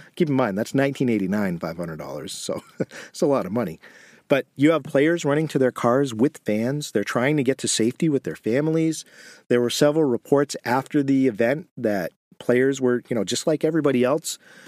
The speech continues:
um, stopping and getting food or gas. There was a report that, uh, Jose Canseco was seen at a nearby gas station pumping gas with his family in the car,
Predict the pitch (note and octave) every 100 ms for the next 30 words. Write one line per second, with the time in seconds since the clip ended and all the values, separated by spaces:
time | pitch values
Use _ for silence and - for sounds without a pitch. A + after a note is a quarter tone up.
0 | - - G#2+ E2+ D2 - - A#2 C3 D#3
1 | C#3+ G2+ G#2 B2 G2 - - C#3 D#3 D#3
2 | F2 - B2 C3 C#3+ D3 - - - -
3 | - C3+ B2+ A2+ A#2 - D3+ D3 C3 A#2+
4 | - A2+ B2+ D3+ D3 C#3+ C3+ - F3 -
5 | D#2+ F2 G#2+ - C#3 B2+ A#2+ A2+ G#2+ A2
6 | C#3 C3+ C#3 C3+ C3 B2+ - - - _
7 | C#3 D#3 - G#2+ F2 - E2+ G#2 _ _
8 | _ - D#3 - B2 G#2+ C#3+ B2+ G#2+ -
9 | - A2 A#2 - B2 C#3 C#3 A#2 - C3
10 | B2 - C#3+ D#3+ -